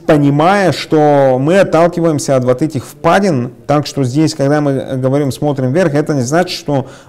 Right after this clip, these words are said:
мы полностью исключаем движение вниз к нижним пределам этого диапазона. То есть мы сейчас рассматриваем этот диапазон.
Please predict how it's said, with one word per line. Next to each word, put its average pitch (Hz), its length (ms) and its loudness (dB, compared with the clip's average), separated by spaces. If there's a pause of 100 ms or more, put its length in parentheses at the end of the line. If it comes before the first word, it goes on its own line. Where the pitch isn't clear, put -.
мы 151 420 0 (800)
полностью 156 500 4
исключаем 139 680 0
движение 131 600 -2
вниз 127 380 -4
к - 40 -20
нижним 127 360 -4
пределам 120 500 -2
этого 117 240 -4
диапазона. 113 760 -6 (680)
То 127 60 -6
есть 135 160 -6
мы 185 160 2
сейчас 180 380 0
рассматриваем 156 580 -2
этот 143 240 -2
диапазон. 127 680 -2